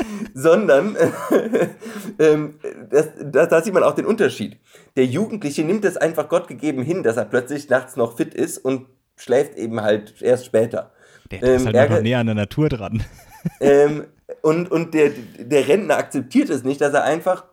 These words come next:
Speaker 1: früher ins Bett gehen muss und dass er eben jetzt die Vögel morgen, morgens anhören kann.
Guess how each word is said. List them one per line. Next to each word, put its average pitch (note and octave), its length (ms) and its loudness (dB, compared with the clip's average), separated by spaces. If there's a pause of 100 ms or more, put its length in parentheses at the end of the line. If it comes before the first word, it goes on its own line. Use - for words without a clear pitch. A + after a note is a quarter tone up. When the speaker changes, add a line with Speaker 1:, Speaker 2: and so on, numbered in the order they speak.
Speaker 1:
früher F#3 340 0
ins C3+ 140 -2
Bett A#2+ 180 -2
gehen B2+ 160 -4
muss F3 200 -6
und C#3 80 -6
dass C#3+ 160 0
er C#3+ 80 0
eben D#3 180 -4
jetzt E3 220 -8
die D#3 240 -8
Vögel F3+ 280 0
morgen, A#2 280 0 (160)
morgens A2 280 0
anhören G#2+ 440 -8
kann. - 240 -18